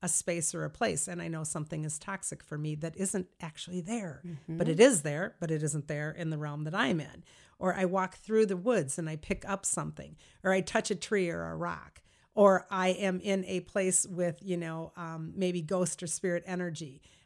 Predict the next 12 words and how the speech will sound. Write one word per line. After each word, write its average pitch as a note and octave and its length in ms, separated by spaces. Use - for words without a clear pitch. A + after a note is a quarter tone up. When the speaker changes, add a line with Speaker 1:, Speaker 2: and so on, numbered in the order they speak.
Speaker 1:
Um, F3 400
you G3 140
know, F#3 200
this A3 360
is A#3+ 200
all G#3 560
realms F#3+ 880
that F3+ 220
are F#3 120
just D#3+ 580
different E3+ 340
playgrounds A3 840